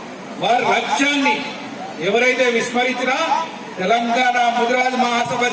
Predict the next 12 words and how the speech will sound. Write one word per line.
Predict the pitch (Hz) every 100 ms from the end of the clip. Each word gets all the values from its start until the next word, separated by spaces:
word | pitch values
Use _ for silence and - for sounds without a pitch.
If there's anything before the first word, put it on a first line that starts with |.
| -
జెండెత్తి | 233 277 320 311 320
నిలబెడుతుందనే | 302 285 285 277 269 254
మాట | 240 233 247
కూడా | 240 247 240
ఈ |
సందర్భంగా | 226 233 208 214 208 202 202
మీకు | 196 175
అందిస్తున్నాను. | 175 175 - 170 - - - - - - - - - - 170
ఇటువంటి | 170 214 220
స్ఫూర్తి | 202 220 220 294 294
ప్రదాతలే | 262 247 247 240 240 240
మనకు, | 226 214 220